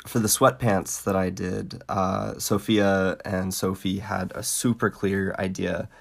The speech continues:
of what they wanted, so that was done in pretty much one draft, which was awesome. Um, let's see, my favorite moment from the production, I would say, is adding the final touches to the Bummer Woman design and just kind of seeing her come to life.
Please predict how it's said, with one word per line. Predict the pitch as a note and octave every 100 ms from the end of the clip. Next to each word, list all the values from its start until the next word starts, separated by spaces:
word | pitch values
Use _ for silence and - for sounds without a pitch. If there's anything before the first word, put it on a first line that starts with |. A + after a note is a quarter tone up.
| - -
of | F#2+
what | G2+ G2
they | F2+
wanted, | F#2+ F#2 E2+
so | -
that | F#2+ F#2
was | F#2+
done | F2 F#2 F2 -
in | F#2+
pretty | F#2 G2 G2
much | E2 - - - -
one | F#2+ F#2 F2
draft, | - C#2+ - - -
which | - -
was | -
awesome. | - - - - - - - - - _ -
Um, | G2 F2 F2 F#2+ A2+ - _ _ _ _ _ _ _ _ _ - - -
let's | G#2
see, | - F#2
my | F#2+
favorite | F#2+ B2 B2 D3+
moment | G#2 G#2 G#2 G2+ F#2+
from | - - F#2+ F#2+ F#2+
the | F#2
production, | - F#2 F#2 - - D#2 D#2+ - - _ _ _
I | G2+ G2
would | F#2+ F#2+
say, | - G2+ F#2+ F2+ F2+ F2+ -
is | G2+ F#2+ F#2 G2 F#2+ F#2 - _ -
adding | G#2 G#2 G2+ G2+
the | G2
final | - G2+ G2 F#2+
touches | - F#2+ - F#2+ F2+ F2+ -
to | - - F2+ F2+ F#2
the | F2 F2
Bummer | - F#2 F#2+
Woman | F#2+ F#2 F#2
design | F#2 F#2+ F#2 F#2+ - -
and | F#2+
just | F#2 -
kind | - F2
of | G2
seeing | - F#2+ F2+
her | G2 F#2
come | - F#2
to | -
life. | F2+ F#2 C#3 -